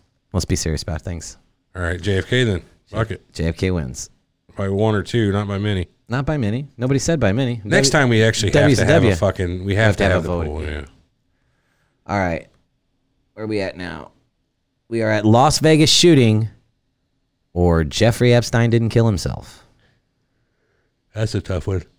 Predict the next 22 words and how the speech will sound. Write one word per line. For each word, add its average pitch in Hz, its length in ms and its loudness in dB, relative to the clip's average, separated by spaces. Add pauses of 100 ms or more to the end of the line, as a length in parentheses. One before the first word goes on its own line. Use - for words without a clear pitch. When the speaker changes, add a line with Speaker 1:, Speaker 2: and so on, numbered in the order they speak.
Speaker 1:
Las 104 320 4
Vegas 117 280 4
shooting 107 280 0
is 85 80 -4
what 87 100 0
I'm 82 120 -2
going 73 220 -6
with. 65 220 -10 (640)
Speaker 2:
Um, 123 1200 4
yeah, 113 280 2
Speaker 1:
I - 40 4
like 104 160 4
Speaker 2:
Vegas, 113 100 2
Speaker 1:
the 101 40 4
shirt, 95 300 4
Eric. 87 200 2
Thank 131 240 2
you, 107 80 4
El 95 80 4
Speaker 2:
Vegas 92 80 -2
shooting. 110 180 4
Speaker 1:
Chapo. 143 180 4